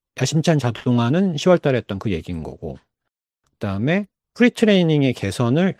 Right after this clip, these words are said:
여기서도 짚는 거가 이제 보여지는 거죠. 그래서 그게 뭔가라고 좀 조사를 해봤더니 샬럿이 양파 같은 거고,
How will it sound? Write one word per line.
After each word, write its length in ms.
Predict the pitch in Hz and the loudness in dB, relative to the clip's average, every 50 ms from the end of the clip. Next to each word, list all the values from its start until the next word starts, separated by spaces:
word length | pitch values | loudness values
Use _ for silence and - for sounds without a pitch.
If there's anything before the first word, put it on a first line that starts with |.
| _ _ _ _ _ _ - - | _ _ _ _ _ _ -8 -4
여기서도 840 | 123 117 123 143 143 175 - 156 127 107 - 101 107 110 71 71 - - _ _ _ _ _ _ _ _ _ _ _ - | 0 2 2 4 4 2 2 2 0 0 0 -2 -4 -4 -4 -6 -10 -18 _ _ _ _ _ _ _ _ _ _ _ -16
짚는 500 | - - - 139 139 143 135 135 131 127 | -16 -4 0 2 4 4 4 4 4 4
거가 580 | 113 113 107 104 98 95 95 123 135 143 139 127 | 2 2 2 2 0 -2 -2 -2 -2 0 0 -2
이제 320 | 92 - 78 76 76 73 - | -4 -6 -8 -10 -10 -12 -6
보여지는 460 | - 117 120 107 - 80 73 71 67 | -2 0 0 0 -2 -6 -10 -12 -12
거죠. 320 | 65 - - - - - _ _ _ _ _ _ _ _ _ _ | -14 -16 -16 -18 -20 -20 _ _ _ _ _ _ _ _ _ _
그래서 300 | - 127 - 165 170 165 - | -14 -6 -2 -2 -2 -2 -2
그게 520 | - - 107 - - 156 170 190 220 220 - _ _ _ _ _ _ _ _ | -6 -8 -6 -2 0 0 0 0 -2 -6 -10 _ _ _ _ _ _ _ _
뭔가라고 1120 | _ - 92 95 110 127 139 151 160 160 156 151 151 151 147 139 139 131 120 123 117 120 110 | _ -10 -6 0 2 4 4 6 4 4 2 4 4 4 4 4 4 2 2 0 -2 -2 -2
좀 140 | 113 110 107 | -4 -4 -4
조사를 340 | - 107 104 - 110 104 107 | -4 -6 -4 -2 -2 -2 -2
해봤더니 580 | 123 131 139 127 - - 85 87 104 113 95 - - - _ _ _ _ _ _ _ _ _ | 0 -2 -2 -4 -4 -6 -8 -6 -6 -6 -8 -8 -12 -16 _ _ _ _ _ _ _ _ _
샬럿이 800 | - - 185 196 202 190 185 175 165 - - 196 208 202 185 - - _ _ _ _ - | -4 0 4 4 6 6 6 6 4 2 0 0 0 0 -2 -4 -10 _ _ _ _ -6
양파 400 | 92 92 120 127 - 190 175 156 | -4 -4 -4 -2 0 2 2 2
같은 320 | 135 98 - - 117 95 | 0 -2 -4 -4 -6 -6
거고, 440 | 85 80 78 - 123 113 76 65 - | -6 -8 -8 -6 -6 -6 -6 -8 -12